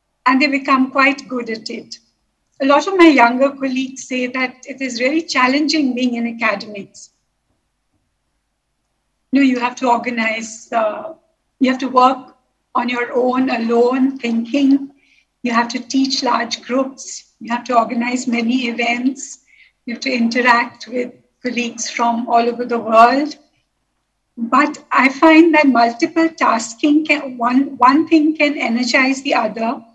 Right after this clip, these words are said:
And when one is, uh, going slow, the other will be going up. So you always have something happening.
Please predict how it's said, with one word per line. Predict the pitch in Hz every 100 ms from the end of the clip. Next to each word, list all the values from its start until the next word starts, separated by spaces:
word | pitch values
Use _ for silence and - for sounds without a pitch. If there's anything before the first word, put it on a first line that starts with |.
| _ _ _ _ _ _ -
And | 269 254
when | 269 247
one | 240 254
is, | 285 285 - - 269
uh, | 233 220
going | - 247 247
slow, | - - 254 240
the | 247
other | 226 233 254
will | 247 240 226 220 - _ _
be | 240
going | 233 233 233 254
up. | 240 220 - _ _ _ _ _ _ _
So | - 254
you | 254
always | 247 247 262
have | 247 233
something | 247 226 226 226
happening. | 220 202 - 202 185 185